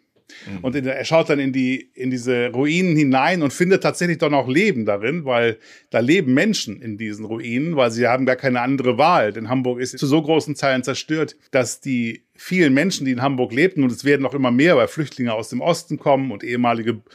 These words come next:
Speaker 2: und Buten-Hamburger, so nannte man das, die während des Krieges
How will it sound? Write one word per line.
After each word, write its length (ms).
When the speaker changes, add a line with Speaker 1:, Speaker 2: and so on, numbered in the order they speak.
Speaker 2:
und 180
Buten-Hamburger, 1000
so 120
nannte 260
man 240
das, 240
die 140
während 220
des 120
Krieges 400